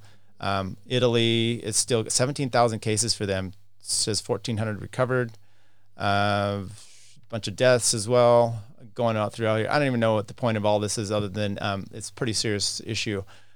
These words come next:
So that's obviously one of the reasons why we've decided to, we, uh, these races decided to kind of be put off. Um, let's look at some of the World Tour races as well. We've got, maybe you guys can chime into kind of what, what,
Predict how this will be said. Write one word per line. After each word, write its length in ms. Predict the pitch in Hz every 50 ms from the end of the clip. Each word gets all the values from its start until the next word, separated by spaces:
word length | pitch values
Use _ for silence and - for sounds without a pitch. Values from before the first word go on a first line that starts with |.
| - -
So 380 | - - 185 175 131 98 85 -
that's 340 | - 135 131 127 - - -
obviously 380 | - 135 135 123 123 - - 123
one 140 | 120 120
of 40 | 113
the 80 | 110 107
reasons 320 | 110 110 104 107 107 90
why 220 | 107 104 104 104 104
we've 240 | 104 104 - -
decided 540 | - 104 - - 110 107 104 104 101 - -
to, 340 | - 117 104 101 101 98 101
we, 400 | - 104 104 101 98 113 135 135 113 113 101 95
uh, 240 | 101 98 98 98 98 -
these 320 | - 98 104 101 98 101
races 300 | 101 98 - - 98 90
decided 400 | 98 95 92 - 110 98 92 95
to 80 | 95 -
kind 220 | - - 117 104
of 40 | 92
be 60 | 95
put 200 | - - 113 98
off. 160 | 98 92 - - - - - - - - -
Um, 220 | 117 107 104 - -
let's 160 | 131 - -
look 100 | 202 190
at 60 | 165
some 160 | - 170 160
of 60 | 139
the 60 | 123 117
World 260 | 117 127 131 123 113
Tour 340 | - 139 123 117 113 110 -
races 400 | - 117 117 113 - - 113 104
as 140 | 104 98 104
well. 340 | 113 117 117 113 110 104 - - - - - - - - - - -
We've 200 | 117 117 123 117
got, 380 | 135 123 117 113 - - - - - - - - - - - - - - - - - - - - - - -
maybe 180 | 131 156 165
you 60 | 185 165
guys 240 | 165 139 135 -
can 320 | - 143 120 110 107 - -
chime 280 | - - 147 135 131 131
into 340 | 131 127 - - 117 113 -
kind 180 | - 139 135
of 60 | 123
what, 200 | 120 117 107 - 101
what, 380 | 107 120 110 113 123 120 110